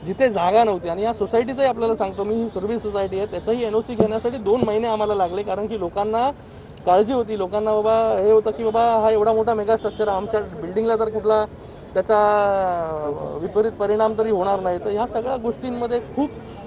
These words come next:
वेळ जो आहे, परमिशन्स मिळवण्यामध्ये या सगळ्या झाल्या. आणि आत्ता आपण पाहतोय की सगळ्या एमएसआरडीसी असेल, रेल्वे असेल,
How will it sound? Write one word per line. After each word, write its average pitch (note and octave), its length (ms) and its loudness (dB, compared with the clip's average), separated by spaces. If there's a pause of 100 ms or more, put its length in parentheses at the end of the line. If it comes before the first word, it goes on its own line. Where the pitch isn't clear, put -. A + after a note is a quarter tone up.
(120)
वेळ A#3+ 240 12
जो A#3 160 4
आहे, A#3 120 6
परमिशन्स A#3 580 0
मिळवण्यामध्ये A3+ 720 0 (420)
या A3 100 4
सगळ्या A3 280 2
झाल्या. F#3+ 240 0
आणि A#3 160 -4
आत्ता A3 280 -4
आपण A3+ 200 0
पाहतोय F#3 440 2 (480)
की G#3+ 120 0
सगळ्या G3 400 2
एमएसआरडीसी G3+ 640 0
असेल, G#3 320 2
रेल्वे F#3 340 2
असेल, G#3+ 420 2